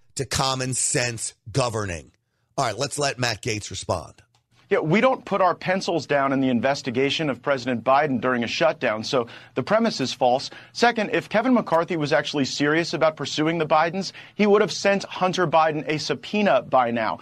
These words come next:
Speaker 2: That's how you know this is sort of failure theater that you're observing. At the, uh, during the first year of Democrat control of the Congress, they brought in Donald Trump Junior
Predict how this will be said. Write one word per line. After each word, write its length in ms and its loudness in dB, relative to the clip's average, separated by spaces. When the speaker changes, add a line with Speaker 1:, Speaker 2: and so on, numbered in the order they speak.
Speaker 2:
That's 200 2
how 80 4
you 140 2
know 160 4
this 180 -2
is 100 -4
sort 200 0
of 100 -4
failure 460 2
theater 460 0
that 120 0
you're 160 2
observing. 540 0
At 120 2
the, 240 4
uh, 60 2
during 260 0
the 80 0
first 300 0
year 100 2
of 80 -2
Democrat 420 0
control 300 -2
of 60 -2
the 80 -4
Congress, 340 -2
they 140 0
brought 240 2
in 120 -2
Donald 300 0
Trump 220 -4
Junior 400 -4